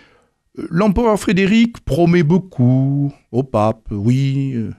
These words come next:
nous partirons, nous nous préparons, ça ne va pas tarder, et cetera. » Mais en fait, il ne partira jamais en croisade, ce qui lui vaudra d'être excommunié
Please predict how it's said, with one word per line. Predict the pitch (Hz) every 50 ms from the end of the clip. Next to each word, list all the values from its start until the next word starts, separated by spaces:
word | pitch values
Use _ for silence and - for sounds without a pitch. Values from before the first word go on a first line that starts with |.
| _ _
nous | - 107 98
partirons, | - 117 - - - 139 135 - - 104 107 110 110 110
nous | 113 113
nous | 123 131 131
préparons, | 120 - - 127 - - 143 135 - 104 107 104 104 110 113 113
ça | - - 135
ne | 127
va | 127 127
pas | 123 131 127
tarder, | - 143 127 120 117 107 117 110 107 110 113
et | 107 104 -
cetera. » | 107 101 - 127 139 180 190 - - - - - - - - - _ -
Mais | 156 196
en | - 202 190 180
fait, | - - 269 262 - - - -
il | 185 170 175 170
ne | 160
partira | 143 - 170 147 - - - 143 170 180 156
jamais | 123 104 113 147 135 131 127 117 104 98 - _ _ _ _ _
en | - 110
croisade, | 107 - - 104 92 92 95 90 90 98 - _ _ _ _
ce | - - -
qui | 185 175 180 - - 160
lui | 147 143 143 139 135 131 123 113 117 _ _ _
vaudra | - 95 110 127 127 156 233 254 - - - _ _ _ _ _ _ _ -
d'être | 110 107 147 139 143 - - - _
excommunié | - 160 123 - - 143 123 135 156 190 226 190 131 120 -